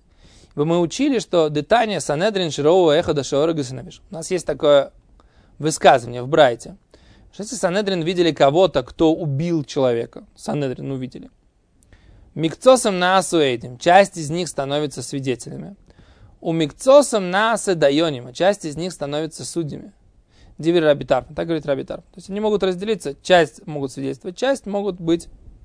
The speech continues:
его судьями. Раби Акива Оймер, Кулом Наасу Эдим, все могут быть только свидетелями, не могут стать судьями больше. Вейн эд Нааса Даян, и свидетель не может стать судьёй в этом вопросе.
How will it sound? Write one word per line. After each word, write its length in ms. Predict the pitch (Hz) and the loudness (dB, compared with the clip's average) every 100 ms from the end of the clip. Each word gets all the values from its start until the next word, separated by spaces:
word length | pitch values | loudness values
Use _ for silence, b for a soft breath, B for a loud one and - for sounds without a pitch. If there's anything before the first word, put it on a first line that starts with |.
| - - | -20 -12
его 460 | 143 139 147 147 | -8 -2 0 0
судьями. 400 | - 160 135 92 - _ _ _ _ _ b b b b - | -2 -8 -8 -12 -20 _ _ _ _ _ b b b b 2
Раби 240 | 165 170 | 4 6
Акива 400 | 165 247 240 214 | 4 4 6 8
Оймер, 380 | 269 233 220 - _ | 8 6 4 4 _
Кулом 520 | - 285 302 254 226 185 | 0 4 10 10 10 6
Наасу 480 | 175 208 220 202 196 | 2 4 4 2 2
Эдим, 360 | 202 196 147 180 | 2 0 -2 -8
все 180 | - | -6
могут 200 | 202 196 | -4 -2
быть 160 | 165 - | -2 2
только 280 | 214 226 196 | 2 2 -4
свидетелями, 500 | 190 160 143 139 143 | -6 -6 -6 -6 -8
не 80 | 160 | -4
могут 220 | 180 160 | -4 -4
стать 180 | 143 127 | -6 -6
судьями 260 | 147 139 | -8 -8
больше. 360 | 127 135 - - _ b b b b b | -8 -10 -10 -20 _ b b b b b
Вейн 300 | 143 220 254 | 2 4 4
эд 160 | 254 214 | 2 2
Нааса 340 | 196 165 180 | 0 2 2
Даян, 380 | 165 143 - - - | 2 0 -2 -10 -14
и 80 | 139 | -10
свидетель 520 | 175 175 247 233 214 | -8 -4 -2 0 0
не 100 | 208 | 2
может 260 | 226 214 | 2 0
стать 280 | 180 190 170 | 4 4 4
судьёй 360 | - 156 185 196 | -2 0 2 2
в 60 | |
этом 220 | 156 143 143 | 0 -2 -6
вопросе. 440 | 131 - - | -6 -10 -14